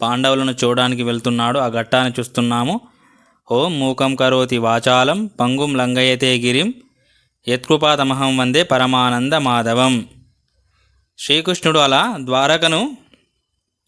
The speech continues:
దాటి, అంటే అలా అలా సాగిపోయి, అప్పటికప్పుడు విచ్చుకుంటున్న పూలతో, పండ్ల బరువు చేత వంగిన కొమ్మలతో, కర్పూర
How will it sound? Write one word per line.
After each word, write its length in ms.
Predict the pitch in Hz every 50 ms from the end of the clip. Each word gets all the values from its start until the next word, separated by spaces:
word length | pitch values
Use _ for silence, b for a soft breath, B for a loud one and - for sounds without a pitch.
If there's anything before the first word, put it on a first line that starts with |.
| - -
దాటి, 520 | 117 120 127 139 147 143 151 123 104 - - _ -
అంటే 160 | - 127 131 143
అలా 160 | 135 135 139
అలా 220 | 139 139 143 139
సాగిపోయి, 760 | 131 - 127 127 135 147 143 143 147 143 143 147 202 277 302 - B B B B B B B B B B -
అప్పటికప్పుడు 600 | 123 127 160 156 180 170 180 175 - 185 175 170
విచ్చుకుంటున్న 640 | 151 143 143 - 160 165 165 160 151 156 151 143
పూలతో, 640 | 131 - 139 135 139 147 151 151 175 208 269 269 - - _ -
పండ్ల 220 | 135 131 139 156 160
బరువు 320 | 127 135 135 139 143 156 156
చేత 180 | 165 160 165 160
వంగిన 400 | 160 156 151 151 147 143 143 135
కొమ్మలతో, 640 | 131 - 131 131 135 143 147 151 156 160 175 202 247 - - _ _ _ _ _ _ _ _ _ _ _ _ -
కర్పూర 600 | - 135 131 - - 170 175 185 185 185 165 127